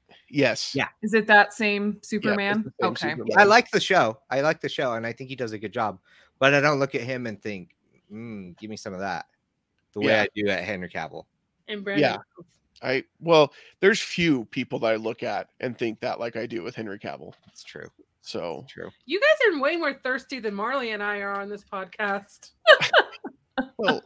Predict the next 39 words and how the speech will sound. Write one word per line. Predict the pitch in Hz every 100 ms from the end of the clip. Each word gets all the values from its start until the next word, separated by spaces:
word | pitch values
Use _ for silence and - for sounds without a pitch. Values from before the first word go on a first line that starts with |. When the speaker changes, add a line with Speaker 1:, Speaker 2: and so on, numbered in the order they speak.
| _ - - - - -
Speaker 2:
Yeah. | 196 214
Speaker 1:
only | 220 190 -
for | 147
Henry | 160 139 131
Cavill. | 160 175 - - _
Like, | 147 147
it | 147
Speaker 2:
Yeah. | 156
Speaker 1:
hasn't | 175 170
Speaker 3:
Yeah. | -
Speaker 1:
been | 156 85 110
for | 131
everybody. | 131 143 95 92 135 - _ _ -
Speaker 2:
Yeah. | 151 - 247
Speaker 3:
<laughs> | 247 285 - - 262 _ _ _ _ _
He's | 233 226
a | 226
thirst | 208 185 -
trap. | 156 170 - - _ _ _ _ _ - - - - _ _ _ _
Speaker 1:
Yeah. | 135 196 - 87 _ _ _ _ _ _ _ - _ _
Speaker 2:
Yeah. | 131 -
Speaker 1:
That's | 127 -
why, | 135 143 131 -
that's | - 151 -
why | 185
I | 156
don't | 151 -
understand | 160 139 147 151
why | 135
Warner | 131 135 143
Brothers | 131 123 117
doesn't | 127 131
understand | 127 127 120 135 131
the | 131
kind | 131 131
of | 120
money | 127 147 120
that | - -
he, | 139